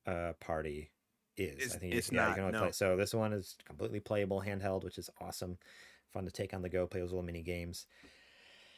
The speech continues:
Speaker 1: <sighs> This one, this is the, this is one, this is one that, uh, uh, man, I really need to time out Boba, huh? Metroid look low
Speaker 2: I was
Speaker 1: quality.
Speaker 2: just looking at that. He was, he,
Speaker 1: Okay.
Speaker 2: he's pushing it.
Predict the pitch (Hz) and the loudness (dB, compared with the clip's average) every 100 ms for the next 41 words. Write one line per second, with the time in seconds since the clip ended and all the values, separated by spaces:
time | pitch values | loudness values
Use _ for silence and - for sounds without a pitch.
0 | - _ - - - _ _ _ _ _ | -20 _ -10 -10 -10 _ _ _ _ _
1 | _ - 123 123 127 113 101 92 - _ | _ -2 0 2 4 2 2 -4 -10 _
2 | _ _ _ - 104 - 104 117 107 101 | _ _ _ -10 -6 -4 -2 0 2 2
3 | 98 - 107 - 123 117 107 - 110 - | -2 -2 -4 0 0 2 -2 -4 -6 -4
4 | 101 120 117 117 113 113 110 110 107 - | 0 0 2 4 4 6 8 6 4 0
5 | - 104 101 95 - - - _ - 85 | -4 0 2 0 -4 -12 -20 _ -14 -12
6 | 80 87 87 87 85 82 - 87 80 78 | -8 -6 -4 -2 -4 -6 -6 -4 -4 -4
7 | 87 80 78 82 80 95 104 85 87 - | -4 -4 -4 -4 -2 0 0 0 0 0
8 | 87 87 85 214 180 127 180 180 190 208 | 2 2 8 8 8 6 4 6 6 8
9 | 208 214 226 208 185 - - 123 110 95 | 6 6 6 4 4 4 4 4 4 2
10 | 165 202 175 - 190 214 262 277 | -2 -2 -4 6 6 8 6 6